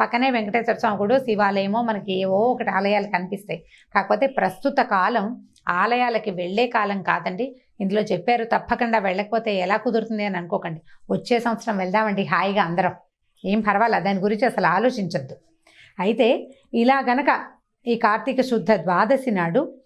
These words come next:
శివాలయంలో కానీ కేశవాలయంలో కానీ లక్ష ద్వీప-, దీపాలు వెలిగించి సమర్పించిన వాళ్ళు విమానారూఢులై దేవతలతోటి పొగడబడుతూ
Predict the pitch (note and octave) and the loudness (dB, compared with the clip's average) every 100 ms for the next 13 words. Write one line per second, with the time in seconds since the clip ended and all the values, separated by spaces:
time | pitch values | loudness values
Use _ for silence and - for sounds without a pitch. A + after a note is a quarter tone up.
0 | _ _ - - - G#3 G#3 G3+ G3 G3 | _ _ -8 -6 -2 2 4 4 2 2
1 | F#3+ F#3+ F#3 C4+ C#4 G3+ A#3 C4 D4+ D4 | 2 2 0 0 0 2 2 4 4 4
2 | C4 A3+ G#3 F#3 F3 E3+ F#3+ B3+ F3+ F3+ | 4 2 2 0 2 0 0 0 0 -2
3 | - - G#3 E3+ G#3 G#3+ F#3+ A3 A#3+ B3+ | -2 0 0 0 -2 -2 0 2 2 2
4 | F3+ F3+ G#3 B3 A#3 A3+ F#3 G3+ G3+ F3 | 0 0 2 2 0 -2 0 0 -2 -4
5 | F3+ E3+ F3 C4+ E4 - - _ F#3+ G3 | -6 -4 -2 -2 -4 -12 -20 _ -2 2
6 | G3+ G#3+ G#3+ G#3 F#3+ G3+ F3+ G#3+ D#4 - | 4 2 2 0 0 0 0 0 0 -4
7 | - _ - F3 F#3 A#3+ C#4 C#4 C4 A#3 | -12 _ -6 0 2 4 4 2 2 0
8 | G3 - E3 F3 F#3 A3 A3 G#3+ D4+ F4 | 0 -4 -4 -2 0 0 0 -2 0 -2